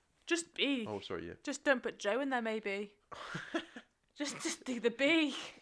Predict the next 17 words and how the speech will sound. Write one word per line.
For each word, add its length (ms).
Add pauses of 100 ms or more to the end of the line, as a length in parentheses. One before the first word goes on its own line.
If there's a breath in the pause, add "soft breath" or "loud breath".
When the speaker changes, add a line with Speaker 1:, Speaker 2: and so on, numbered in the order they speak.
(1120 loud breath)
Speaker 1:
We 100
could 160
even 180
just 140
do 100
the 120
emoji. 760 (1400 soft breath)
Speaker 2:
B 320
and, 280 (120)
you 120
can't 400 (120)
have 140
a 40
web 220
address 280
as 80
emoji. 240